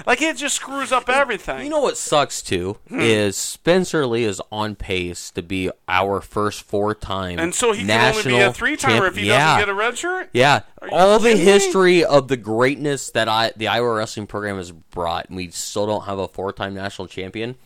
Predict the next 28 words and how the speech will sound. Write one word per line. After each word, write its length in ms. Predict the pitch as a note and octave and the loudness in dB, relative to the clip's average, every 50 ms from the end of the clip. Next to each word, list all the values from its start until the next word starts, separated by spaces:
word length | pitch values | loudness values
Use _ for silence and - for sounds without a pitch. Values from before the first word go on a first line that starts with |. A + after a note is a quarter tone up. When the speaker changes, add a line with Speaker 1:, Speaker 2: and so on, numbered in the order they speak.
| - _ | -20 _
Speaker 2:
And 160 | - F#2 E2+ D#2+ | -14 -12 -12 -10
here 180 | E2 G2+ G#2 G2+ | -6 -4 -4 -4
it 60 | F2+ A#1 | -4 -4
was. 440 | D2+ F#2 F#2 E2+ E2 E2 D#2+ - - - | -4 -6 -6 -6 -8 -10 -16 -18 -16 -12
Speaker 1:
Yeah. 360 | C#3+ D3+ E3+ G3+ A#3 A#3 G#3+ - | -8 -6 -4 -4 -4 -4 -4 -4
Speaker 2:
And 160 | - F#2+ F#2 | -6 -6 -4
now 200 | F2+ F2+ F#2 F#2+ | -4 -4 -4 -4
it's 140 | F#2+ - - | -6 -6 -8
being 240 | - - F#2+ F2+ E2+ | -8 -8 -8 -8 -8
stripped. 680 | - - - - - F#2+ E2+ E2 - - - - D3 | -10 -12 -16 -14 -14 -14 -14 -14 -16 -20 -20 -8 -2
Speaker 1:
So 380 | - - - G3 A3 G#3+ F3+ - - | 0 2 4 6 6 4 4 0 -6
we 180 | E3 F#3+ C#4 | -6 -6 -4
cannot 600 | D4+ - - C#4+ C#4+ C#4+ E4 F4+ F#4+ F#4+ F4+ - - | -4 -2 -2 -2 0 0 0 0 2 2 0 -2 -4
cancel. 640 | - - G3 F3 E3 D3+ D3 - - B2+ B2 - _ _ _ - - - - - - - | -2 0 0 2 0 0 -4 -6 -10 -14 -16 -18 _ _ _ -20 -20 -20 -20 -20 -10 -6
We 80 | - - | -4 -2
cannot 760 | - - - - - - - - - - - D#3+ - - - | 0 0 2 2 4 4 4 4 2 2 2 2 0 -2 0
Speaker 2:
Well, 220 | C3 C#3+ D#3 D#3 | 2 6 6 6
Speaker 1:
cancel. 480 | D#3 A3 A3+ A3 G#3 G#3 G3+ - D3+ B2 | 6 6 4 4 4 2 2 -2 -4 -2
Speaker 2:
<laughs> 40 | B2 | 0
if 160 | D3+ F3 E3+ | 2 2 2
we 100 | G3 G#3+ | 0 -4
do 240 | G3+ E3+ G#3+ B3+ B3+ | -4 -2 -2 -2 -4
cancel, 460 | - - G3 G3+ A#3+ B3+ A#3 - F#3+ | -2 -2 0 0 0 0 -2 -4 -4
we 100 | E3 D3 | -6 -4
need 180 | D#3 D#3+ E3 E3 | -4 -6 -4 -2
to 120 | D#3 D3+ | -2 -2
just 280 | C3+ C3 C#3 C3 - - | -2 -4 -6 -8 -6 -4
Speaker 1:
No. 220 | F#3 A3+ A#3+ A3+ | -2 -2 -2 -2